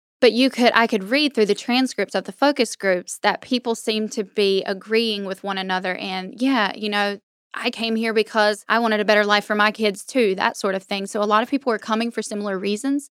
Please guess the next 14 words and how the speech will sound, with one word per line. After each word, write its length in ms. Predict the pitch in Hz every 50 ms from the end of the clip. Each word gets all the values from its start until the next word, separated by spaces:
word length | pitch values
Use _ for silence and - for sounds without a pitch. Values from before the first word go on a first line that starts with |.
| _ -
I 100 | 214 220
think 300 | 220 - 233 226 214 -
there 160 | - 220 208
were 160 | 202 202 196
a 100 | 202 202
lot 220 | 196 202 196 202 202
of 80 | 196
similar 380 | - - 233 214 208 202 190 190
experiences 640 | 185 - - - 208 208 202 202 208 - 202 190 202
in 100 | 196 190
terms 240 | - 208 202 196
of 140 | 196 185 190
language 400 | 190 190 190 202 214 233 - -
barriers 560 | 254 240 247 247 262 269 277 285 294 - -